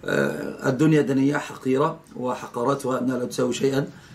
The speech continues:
ولو كانت تساوي شيئاً ما أعطاها الله جل في علاه للكافر. الله تعالى يظن بها للكافر، الكافر هذا يكفر به، جعل له أندادا، جعل له شركاء،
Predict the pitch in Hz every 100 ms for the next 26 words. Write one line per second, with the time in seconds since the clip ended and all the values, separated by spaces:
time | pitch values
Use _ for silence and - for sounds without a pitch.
0 | - - 139 147 175 - 175 165 - 165
1 | 165 139 170 156 143 151 131 120 120 143
2 | 151 131 190 170 110 - - - - -
3 | - 110 127 127 135 143 135 165 196 151
4 | 160 156 147 117 208 175 113 - - -
5 | - 117 180 185 175 175 170 - - 147
6 | 180 113 - - - - - - 151 147
7 | 156 143 131 165 143 113 120 143 147 156
8 | - 135 - 170 147